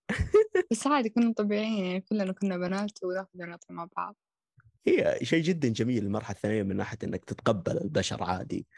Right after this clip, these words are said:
Speaker 1: وتتجاوز هذه السمعات الكذابة عن الناس. طيب.
Speaker 2: برضو كان لي
Speaker 1: آه.
Speaker 2: مشاكل مع الإدارة يعني.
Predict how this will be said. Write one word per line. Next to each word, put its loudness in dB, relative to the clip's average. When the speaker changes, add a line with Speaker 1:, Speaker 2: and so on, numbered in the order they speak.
Speaker 1:
وتتجاوز 2
هذه 2
السمعات 0
الكذابة -2
عن -2
الناس. -4
طيب. 4
Speaker 2:
برضو 4
كان 4
لي 4
Speaker 1:
آه. 6
Speaker 2:
مشاكل 0
مع 0
الإدارة -2
يعني. -6